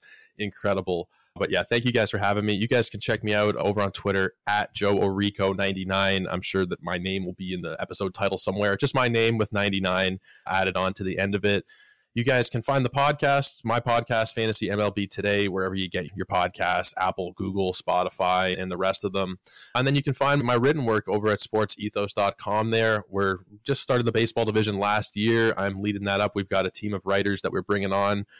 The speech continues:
We also got a new podcast gonna be coming out soon with a couple of people that you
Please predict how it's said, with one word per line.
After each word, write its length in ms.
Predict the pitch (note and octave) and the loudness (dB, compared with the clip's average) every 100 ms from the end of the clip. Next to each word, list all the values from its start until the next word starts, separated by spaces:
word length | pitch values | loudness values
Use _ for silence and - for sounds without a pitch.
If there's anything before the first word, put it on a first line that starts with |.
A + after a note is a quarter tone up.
| - - | -10 0
We 80 | C3+ | 2
also 140 | F#3+ | 4
got 100 | G3 | 4
a 60 | D#3+ | 4
new 100 | D#3+ | 2
podcast 640 | C3+ B2 B2 A2 F#2+ - | 2 0 0 0 0 0
gonna 100 | G#2 | -2
be 100 | G2 | -4
coming 240 | - A2 | -4 0
out 180 | G#2+ G2 | 0 0
soon 380 | - A2+ A2+ B2 | 0 2 2 2
with 200 | G#2 - | 0 -2
a 40 | |
couple 240 | - A#2 G2+ | -4 -4 -4
of 60 | |
people 320 | - A2 G#2 F#2+ | -6 -4 -2 0
that 160 | F#2+ - | -2 -2
you 360 | F#2+ F#2+ F#2 | -6 -6 -8